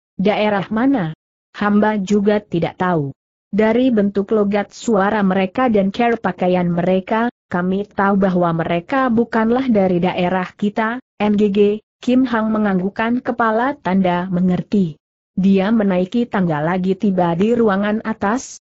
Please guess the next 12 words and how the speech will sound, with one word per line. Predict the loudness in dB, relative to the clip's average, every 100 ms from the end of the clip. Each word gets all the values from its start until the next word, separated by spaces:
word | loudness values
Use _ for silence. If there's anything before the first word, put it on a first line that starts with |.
| _ -4
Kim | 0 2
Hang | 2 0 0
menyaksikan | 0 0 -2 -6 -4 -4 -2
tiga | 0 0 -2 -2
laki-laki | -2 -2 -2 -2 -2 -2 0
dari | 2 2
luar | 2 0 0 0
daerah | 0 0 0 -2 -2 0
yang | -2 -2
sedang | -4 -2 0 0
berpesta | 0 -2 -4 -4 -4
pora. | 0 0 0 -4